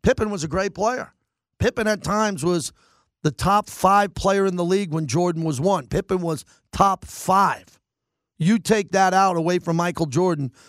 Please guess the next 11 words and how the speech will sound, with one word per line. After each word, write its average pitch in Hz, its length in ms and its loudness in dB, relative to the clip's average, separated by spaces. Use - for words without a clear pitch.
he 175 100 4
don't 196 160 2
have 180 160 -2
six - 320 -4
rings, 170 300 -2
everybody. 151 400 -4
I 147 80 -6
can 135 160 -8
promise 160 360 -2
you 143 80 -4
that. 120 280 -6